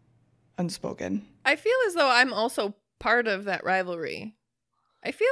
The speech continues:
Speaker 2: like I make some swings also. There are jabs.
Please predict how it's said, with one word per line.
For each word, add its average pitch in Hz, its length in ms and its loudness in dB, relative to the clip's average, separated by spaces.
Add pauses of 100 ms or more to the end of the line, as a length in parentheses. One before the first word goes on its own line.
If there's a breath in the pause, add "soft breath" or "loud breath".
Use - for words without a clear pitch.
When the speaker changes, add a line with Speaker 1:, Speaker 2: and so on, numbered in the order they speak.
Speaker 2:
like 302 200 0
I 233 120 6
make 233 340 2
some 208 220 -4
swings 190 460 -4
also. 170 600 -6 (180)
There 392 160 -2 (100)
are 381 40 -2
jabs. 185 640 -6